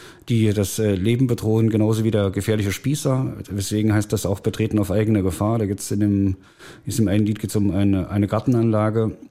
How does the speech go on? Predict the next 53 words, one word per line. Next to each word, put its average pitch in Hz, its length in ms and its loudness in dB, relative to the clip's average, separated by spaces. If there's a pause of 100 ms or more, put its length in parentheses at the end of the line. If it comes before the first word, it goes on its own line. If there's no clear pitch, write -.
(120)
wo 110 80 0
natürlich 110 300 0
eine 110 100 2
besondere 107 420 0
Spezie 110 400 -2
Mensch 104 240 0
unterwegs 104 460 -2
ist. - 400 -6 (560)
Ähm, 104 360 4
ja, 113 240 2
das 107 160 -4
ist 120 160 -6
so 147 60 2
ein 135 80 4
Gedanke, 127 360 0
vielleicht 123 220 0
so 131 80 0
ein 113 40 -2
Freiheitsgedanke, 117 600 0
dass 113 140 -2
man 117 100 2
sofort 117 400 -2
auch 107 340 -2
von 110 180 0
null 113 160 2
auf 98 160 -4
hundert, 117 380 0
äh, 98 200 0
aggressiv 107 460 -4
reagiert, 107 540 -2
wenn 101 300 2 (380)
die 120 40 -2
Übermacht 107 340 0
der 107 80 2
Spießer 117 340 -4
zu 107 120 -4
groß 107 300 -4
wird. 90 160 0
Und 87 120 0
das 104 100 0
ist 104 120 -6
doch 98 60 2
auch 92 60 0
eine 104 100 2
Botschaft, 98 440 -4
die 113 60 0
man 104 120 2
in 95 80 2
der 92 100 0
Gegenwart 95 600 -2
nur 90 220 0
propagieren 92 560 0
kann. 76 340 -2